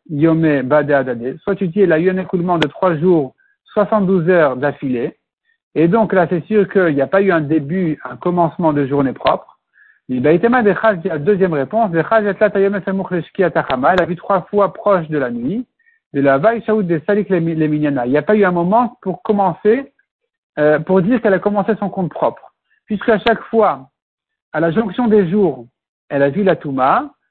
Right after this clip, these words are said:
Donc, il se trouve que chaque début, chaque début de jour était tamé. Elle n'a pas commencé un deuxième jour propre, elle n'a pas commencé un troisième jour propre, même si la Touma s'arrête quelque part ensuite. Il n'y a pas eu un début de jour propre pour dire que si ensuite elle voit une Touma, ça recommence à zéro.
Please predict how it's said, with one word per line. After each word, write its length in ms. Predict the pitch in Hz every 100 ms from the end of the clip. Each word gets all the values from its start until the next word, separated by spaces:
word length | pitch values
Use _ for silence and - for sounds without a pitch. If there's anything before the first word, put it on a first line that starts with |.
| _ _
Donc, 280 | 143 233 220
il 60 | 202
se 40 |
trouve 240 | 202 247
que 160 | 202 202
chaque 280 | - 226 185 170
début, 520 | 220 185 214 214 190
chaque 400 | 170 226 220 - - _ _ _ _
début 360 | 156 202 202 233
de 140 | 202
jour 260 | 165 214 165
était 160 | 160
tamé. 280 | 143 127 202
Elle 180 | 240 175
n'a 140 | 165
pas 340 | 165 226 208 _
commencé 400 | - 240 220 -
un 100 | 202
deuxième 360 | 170 156 156 143
jour 160 | 143 123
propre, 300 | 185 196 -
elle 80 | 156
n'a 80 |
pas 120 | 143 185
commencé 420 | 190 185 175 175
un 60 | 160
troisième 340 | 156 135 123
jour 220 | 135 127
propre, 320 | - 220 220 208
même 180 | 240
si 100 | -
la 120 | 208 170
Touma 260 | 190 180
s'arrête 240 | 180 175 170
quelque 240 | 139 151
part 260 | 147 139 -
ensuite. 440 | 127 - 240 269 _ _ _ _ _ _ _
Il 40 | -
n'y 40 |
a 60 | 175
pas 120 | 233
eu 80 | 233
un 120 | 208
début 260 | 202 214 220
de 100 | 190
jour 200 | 185 156
propre 340 | - 233 -
pour 200 | 196 190
dire 360 | 180 233 226 240 _ _ _ _
que 80 | 156
si 140 | -
ensuite 220 | 214 185 196
elle 120 | 190
voit 100 | 202
une 80 | 185
Touma, 240 | 196 214
ça 120 | 202
recommence 340 | 165 196 185 180
à 100 | 143
zéro. 300 | 139 113